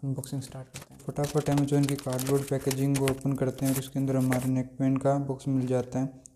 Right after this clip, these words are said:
जिस पे कुछ इसके features के बारे में लिखे हुए हैं, तो इनके बारे में हम बाद में बात करेंगे। अभी box को ओपन कर लेते हैं। इसके अंदर हमें नेकबैंड मिल जाता है हमारा और साथ ही में कुछ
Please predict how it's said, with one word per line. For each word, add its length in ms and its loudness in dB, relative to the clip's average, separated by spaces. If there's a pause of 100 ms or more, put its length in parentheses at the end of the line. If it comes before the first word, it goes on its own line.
(120)
जिस 140 -4
पे 180 2
कुछ 320 -4
इसके 240 -4
features 420 0
के 80 0
बारे 240 4
में 100 4
लिखे 240 -4
हुए 140 2
हैं, 280 -2 (560)
तो 80 -4
इनके 240 2
बारे 200 4
में 80 4
हम 160 4
बाद 160 2
में 120 4
बात 180 0
करेंगे। 420 2
अभी 240 2 (720)
box 200 -4
को 140 -2
ओपन 220 2
कर 120 2
लेते 280 2
हैं। 120 2
इसके 260 -2
अंदर 440 2 (540)
हमें 200 4
नेकबैंड 480 4
मिल 200 4
जाता 320 2
है 60 2
हमारा 360 2
और 180 -2
साथ 240 0
ही 160 -2
में 180 4
कुछ 360 -4